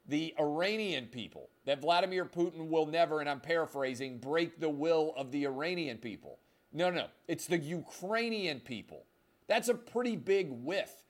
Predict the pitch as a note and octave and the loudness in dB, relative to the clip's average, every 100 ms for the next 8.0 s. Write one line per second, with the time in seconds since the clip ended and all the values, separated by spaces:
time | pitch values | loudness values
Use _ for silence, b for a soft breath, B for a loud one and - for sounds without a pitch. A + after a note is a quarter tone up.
0 | _ - F3 D#3+ D3+ G3+ A#3 A3 G3 D#3 | _ -6 -4 -4 -4 -2 -2 -4 -4 -2
1 | E3 F3 G#3 G#3 G#3 F3+ F3+ F3 D#3+ - | 0 2 0 0 2 4 4 2 -8 -2
2 | G3+ F#3+ - D3 B2+ A#2+ D3 - b b | 2 2 2 -2 -2 -2 -4 -4 b b
3 | D#3 E3 D#3 F#3+ G#3 F#3+ G3 F3+ E3 F3 | -2 -2 -2 0 2 2 0 -2 -2 2
4 | F3 E3 C#3+ E3 F#3+ F#3 D#3+ - D#3 D3 | 4 4 -2 -4 -4 -4 -8 -8 -10 -6
5 | E3+ E3 D#3 b b - D3 D#3 F3+ - | -6 -4 -6 b b -4 -4 -2 -4 -2
6 | F3+ E3+ D3+ C#3 D3 D3 - C3+ - A3+ | -2 0 0 0 -2 -4 -4 -4 2 2
7 | A3 D3 D3+ D#3 - G#3 A3+ F3 C#3 C#3 | 2 -2 -8 -8 -6 -2 0 0 -4 -8